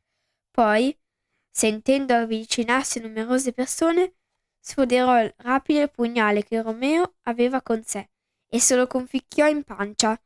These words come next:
morendo al fianco dell'amato sposo. Arrivarono le guardie, chiamate da un paggio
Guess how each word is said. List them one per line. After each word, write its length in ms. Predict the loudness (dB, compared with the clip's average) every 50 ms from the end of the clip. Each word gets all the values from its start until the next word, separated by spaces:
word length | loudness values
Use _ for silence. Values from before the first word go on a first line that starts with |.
| _ _ _ _
morendo 600 | _ 2 2 4 4 4 2 0 0 -2 -2 -2 0
al 200 | 0 -2 -2 -2
fianco 420 | -2 -2 -2 -2 -2 -4 -6 -6
dell'amato 520 | -6 -4 -4 -4 -4 -4 -6 -12 -16 _ -12
sposo. 600 | -10 -10 -10 -8 -10 -10 -10 -12 _ -20 -20 -20 _ _ _ _ _ _ _ _ _ _ _ _ _ _ _ _ _ _ _ _ _ _ _
Arrivarono 640 | 0 2 4 4 4 4 4 4 4 4 4 2 2
le 140 | 2 2 2
guardie, 580 | 2 2 0 0 0 -2 -2 -2 -2 -2 -2 _ _ _ _ _ _ _ _ _
chiamate 520 | _ -6 -6 -4 -2 -6 -6 -4 -4 -2
da 100 | 0 0
un 120 | 0 0 0
paggio 540 | 0 0 0 0 0 0 0 0 0 -4